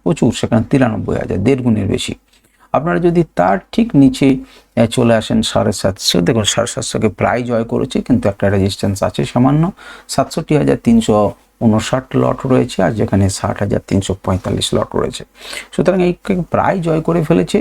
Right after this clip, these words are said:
এবং ইন্ট্রাডেতে আপনি যদি দেখেন, তাহলে ইন্ট্রাডেতে চেঞ্জ দেখবেন, উম, আপনার, আহ, সতেরো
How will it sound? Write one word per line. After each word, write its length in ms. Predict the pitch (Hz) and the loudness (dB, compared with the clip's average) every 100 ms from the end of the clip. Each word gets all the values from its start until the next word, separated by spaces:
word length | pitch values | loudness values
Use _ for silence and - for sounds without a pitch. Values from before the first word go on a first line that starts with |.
| 240 | 2
এবং 120 | 151 135 127 | 6 6 6
ইন্ট্রাডেতে 600 | 127 165 165 131 120 120 120 - - - 107 | 4 4 4 4 4 2 2 -4 -18 -4 -2
আপনি 180 | 117 | 0
যদি 180 | 107 104 | 0 0
দেখেন, 320 | 98 98 - 143 | 2 0 2 0
তাহলে 180 | 139 107 104 | 2 2 2
ইন্ট্রাডেতে 420 | 120 110 110 107 - | 2 2 0 0 -2
চেঞ্জ 200 | - 160 143 117 | 0 2 2 0
দেখবেন, 300 | 104 131 117 120 - - - _ | -2 4 4 4 -2 -18 -20 _
উম, 460 | 110 101 101 107 104 98 _ _ _ | 4 6 4 4 2 -2 _ _ _
আপনার, 420 | 110 - 107 101 101 | -6 0 2 2 0
আহ, 1120 | - - _ - 87 - - - - 73 71 | -6 -20 _ -4 -2 0 0 -2 -2 -4 -6
সতেরো 420 | - 123 - 170 | -4 -4 -2 0